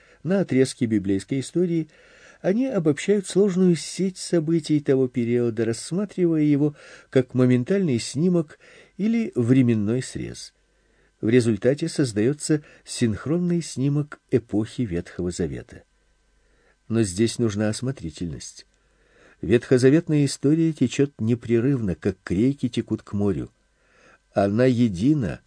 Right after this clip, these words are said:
и не делится на чётко различимые сегменты. Напротив, она последовательно движется вперёд к более полному развитию Царства Божьего.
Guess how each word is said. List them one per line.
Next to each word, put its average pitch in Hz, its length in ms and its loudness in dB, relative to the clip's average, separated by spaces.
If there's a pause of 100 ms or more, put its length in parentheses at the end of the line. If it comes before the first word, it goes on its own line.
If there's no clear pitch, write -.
(400)
и 123 100 4
не 120 160 4
делится 139 480 0
на 151 120 2
чётко - 380 0
различимые 107 720 0
сегменты. 90 680 -6 (460)
Напротив, - 600 -4 (420)
она 101 240 0
последовательно 156 880 2
движется 139 500 0
вперёд 131 460 0
к 95 100 -4
более 135 320 2
полному 156 540 2
развитию 139 500 -2
Царства 113 560 -4
Божьего. 71 520 -6